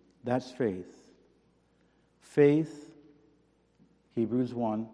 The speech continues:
Hebrews eleven, verse one. Faith is the substance of things hoped for, the evidence of things not seen. They relied upon God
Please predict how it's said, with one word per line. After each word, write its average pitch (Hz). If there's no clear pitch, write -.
Hebrews 117
eleven, 104
verse 107
one. 95
Faith 131
is 113
the 107
substance -
of 113
things 107
hoped 127
for, 95
the 104
evidence 104
of 107
things 107
not 98
seen. 90
They 120
relied 117
upon 110
God 101